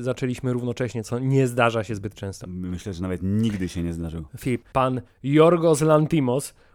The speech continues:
Speaker 1: urodzony dwudziestego trzeciego września tysiąc dziewięćset siedemdziesiątego trzeciego roku w Atenach, to grecki reżyser, scenarzysta,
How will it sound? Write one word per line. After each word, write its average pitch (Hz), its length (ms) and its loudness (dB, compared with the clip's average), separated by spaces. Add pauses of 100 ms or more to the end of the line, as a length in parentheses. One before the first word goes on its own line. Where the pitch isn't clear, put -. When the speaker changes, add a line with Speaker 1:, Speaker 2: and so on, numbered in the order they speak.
Speaker 1:
urodzony 147 440 2
dwudziestego 139 560 0
trzeciego 139 400 -6
września 135 340 -2
tysiąc 131 300 -6
dziewięćset 135 360 -4
siedemdziesiątego 131 720 -6
trzeciego 135 420 -2
roku 135 220 -2
w 135 60 -4
Atenach, 127 420 -4
to 139 140 -2
grecki 135 500 2
reżyser, 135 440 -4
scenarzysta, 135 680 -4